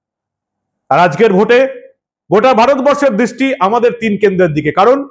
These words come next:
কারণ এখানেই আমরা গবেটের মতন, মূর্খের মতন একে অপরের সঙ্গে মারপিট করে বেড়াচ্ছি।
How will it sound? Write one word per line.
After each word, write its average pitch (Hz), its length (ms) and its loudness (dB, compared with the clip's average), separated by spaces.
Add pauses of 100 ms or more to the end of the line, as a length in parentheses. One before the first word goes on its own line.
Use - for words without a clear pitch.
(400)
কারণ 254 340 0
এখানেই 277 460 0
আমরা 220 520 0 (640)
গবেটের 254 540 2
মতন, 226 320 0
মূর্খের 240 460 -2
মতন 202 380 -2 (200)
একে 196 320 2
অপরের 233 320 0
সঙ্গে 233 280 -4
মারপিট 185 480 -2
করে 180 180 0
বেড়াচ্ছি। 147 380 -2